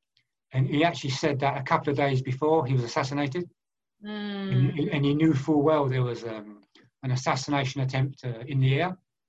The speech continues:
Speaker 1: and he refused not to give his speech on the, on his balcony,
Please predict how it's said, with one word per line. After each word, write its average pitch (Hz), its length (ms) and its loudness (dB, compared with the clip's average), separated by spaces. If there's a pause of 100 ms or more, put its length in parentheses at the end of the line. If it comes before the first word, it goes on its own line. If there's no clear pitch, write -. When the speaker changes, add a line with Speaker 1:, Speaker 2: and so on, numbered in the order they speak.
(560)
Speaker 1:
and 127 120 0
he 123 60 2
refused 131 720 2 (400)
not 156 220 -4
to - 80 -14
give 127 180 2
his 123 180 -4
speech 139 360 -6
on 120 80 -8
the, 117 120 -14
on 117 160 -10
his 123 140 -8
balcony, 135 420 -6